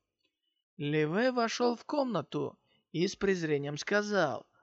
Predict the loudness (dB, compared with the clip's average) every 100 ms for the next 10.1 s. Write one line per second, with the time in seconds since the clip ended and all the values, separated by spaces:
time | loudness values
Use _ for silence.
0 | _ _ _ _ _ -4 0 -2 2 2
1 | 2 2 4 6 4 0 2 4 4 2
2 | 4 4 6 4 0 -2 -4 -2 -4 -8
3 | -18 _ -20 _ -2 -2 0 0 0 0
4 | 0 0 0 0 -2 2 0 0 -2 0
5 | 2 2 4 6 4 4 4 6 4 2
6 | 2 2 0 -8 -20 _ _ 0 2 2
7 | 0 0 2 2 4 2 0 0 2 2
8 | -2 -8 _ _ _ _ _ _ _ -10
9 | -4 2 6 6 6 4 2 2 2 -2